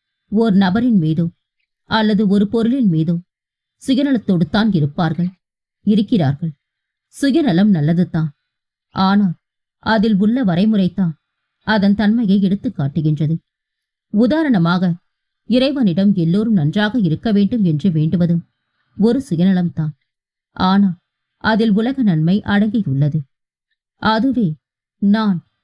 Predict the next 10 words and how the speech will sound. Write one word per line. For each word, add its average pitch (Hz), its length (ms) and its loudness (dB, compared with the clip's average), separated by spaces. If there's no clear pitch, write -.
என் 233 260 2
குடும்பம் 277 420 0
மட்டும் 208 300 0
நன்றாக 214 420 0
இருக்க 170 340 0
வேண்டும் 214 360 2
என்று 151 260 0
இறைவனிடம் 220 640 0
பிரார்த்தனை 208 380 -2
செய்வது 175 380 -2